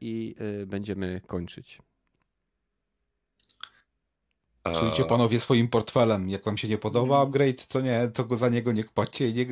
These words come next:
Speaker 3: nie ten, ale z drugiej strony nie po to macie P S pięć, żeby grać w wersji P S cztery, więc
Speaker 2: No.
Speaker 3: przynajmniej na Twitterze <laughs> objedźcie Sony, jak potem i tak spuśćcie głowę i kupcie, bo lepsza w-, lepsza grafa jest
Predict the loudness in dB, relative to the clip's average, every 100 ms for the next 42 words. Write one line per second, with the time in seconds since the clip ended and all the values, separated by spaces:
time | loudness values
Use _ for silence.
0 | -4 -2 0 2 2 2 0 -6 -4 0
1 | 2 2 2 2 0 0 2 2 2 0
2 | 2 2 2 0 -2 0 -2 0 0 0
3 | -2 0 0 -4 _ 0 0 0 -2 0
4 | 0 -2 -8 -10 -16 _ _ _ _ -6
5 | 0 2 0 -2 0 6 6 6 4 2
6 | 0 0 4 6 4 4 4 2 -2 -2
7 | -2 0 0 2 0 0 -2 -2 -4 -2
8 | -4 -4 -16 _ _ -4 -2 2 0 2
9 | 0 0 -2 -4 -2 -2 -4 -10 -20 _
10 | _ 2 2 4 2 2 4 4 4 4
11 | 4 2 2 0 -2 -10